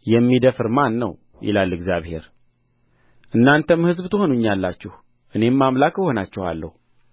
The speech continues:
እነሆ የእግዚአብሔር ዐውሎ ነፋስ፣ እርሱም ቁጣው የሚያገለባብጥ ዐውሎ ነፋስ ወጥቶአል፣ የዓመፀኞችንም ራስ ይገለብጣል። የእግዚአብሔር ጽኑ ቁጣ የልቡን አሳብ ሠርቶ እስኪፈጽም ድረስ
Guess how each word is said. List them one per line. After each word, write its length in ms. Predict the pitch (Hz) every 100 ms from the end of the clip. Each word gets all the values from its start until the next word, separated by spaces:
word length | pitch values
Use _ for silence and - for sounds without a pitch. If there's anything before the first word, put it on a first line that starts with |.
| _ _ _ _ _ _ -
እነሆ 220 | 95 113 131 135
የእግዚአብሔር 640 | 135 135 120 143 135 139 147
ዐውሎ 200 | 139 135 139
ነፋስ፣ 360 | 139 - 143 - _ _ _ _ _ _ - -
እርሱም 360 | 151 - 233 208
ቁጣው 360 | 143 131 147 156
የሚያገለባብጥ 960 | 123 123 117 143 147 139 135 123 113 120 -
ዐውሎ 240 | 139 143 127
ነፋስ 360 | 110 - 160 -
ወጥቶአል፣ 480 | 151 139 - 95 76 - _ _ _ _ _ _ _ _ -
የዓመፀኞችንም 920 | 107 120 135 151 147 143 151 151 147
ራስ 180 | 147 165
ይገለብጣል። 560 | 180 196 143 - 95 82 _ _ _ _ _ _ _ _ _ _
የእግዚአብሔር 500 | 110 107 113 127 131 120
ጽኑ 200 | 139 127
ቁጣ 240 | 135 120 143 131 131 _ _ _ _ _ _ _ _ _ _
የልቡን 480 | 95 98 123 123 139
አሳብ 340 | 139 - 139
ሠርቶ 240 | - 143 -
እስኪፈጽም 560 | 151 - 139 143 - 139
ድረስ 220 | 135 151